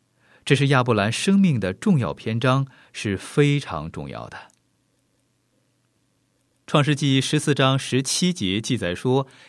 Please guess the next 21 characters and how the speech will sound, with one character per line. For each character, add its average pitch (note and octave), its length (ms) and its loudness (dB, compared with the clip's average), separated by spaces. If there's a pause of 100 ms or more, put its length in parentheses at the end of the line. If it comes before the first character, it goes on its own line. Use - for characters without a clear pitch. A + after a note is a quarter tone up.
(120)
亚 F#3 220 4
伯 C3 120 2
兰 G#2 300 2
杀 G3 320 2
败 C3 300 2
基 - 180 -2
大 E3 140 2
老 A2 180 0
马 F#2 420 0 (220)
和 C#3+ 180 0
与 A2 160 0
他 A2+ 280 2
同 C3 320 -2
盟 D3 160 0
的 B2+ 80 0
王 F#2+ 280 -2
回 B2 300 -4
来 F3 140 0
的 B2+ 100 -2
时 - 160 -6
候， - 320 -6